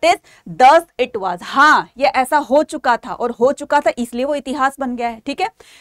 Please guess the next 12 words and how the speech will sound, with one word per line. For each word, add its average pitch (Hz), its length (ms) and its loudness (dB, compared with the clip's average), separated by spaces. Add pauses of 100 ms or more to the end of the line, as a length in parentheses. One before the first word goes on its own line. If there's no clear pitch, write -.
(100)
Which, 339 360 -4 (160)
uh, 220 320 0
which 320 220 -4
is 277 260 -2
why 269 420 4
it 262 160 -2
is 254 200 -2
generally 233 560 -6
translated 214 520 -6
in 185 80 -16
the 294 120 -6
history। 233 400 -10